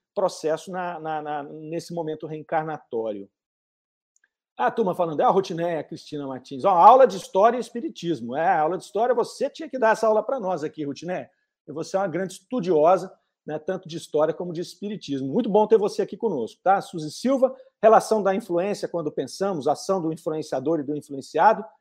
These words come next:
é igual peso frente à responsabilidade na questão da ação e reação, pois executam, os dois executam a ação. Ô, Suzy,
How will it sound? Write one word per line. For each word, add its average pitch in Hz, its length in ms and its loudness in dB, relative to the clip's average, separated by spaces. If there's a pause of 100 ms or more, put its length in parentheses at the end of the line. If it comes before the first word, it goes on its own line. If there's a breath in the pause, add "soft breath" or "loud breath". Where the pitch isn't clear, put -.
(140)
é 151 100 4
igual 202 480 6 (260)
peso 214 360 8
frente 180 400 -4
à 170 40 -2
responsabilidade 151 920 -4
na 147 100 -6
questão 147 360 -8
da 143 120 0
ação 143 280 -4
e 139 40 -6
reação, 139 520 -2 (300)
pois - 420 0 (360)
executam, 147 880 -4 (120)
os 139 160 -6
dois 208 240 12
executam 160 520 0
a 147 60 -4
ação. 123 380 -10 (340)
Ô, 190 80 2
Suzy, 165 520 4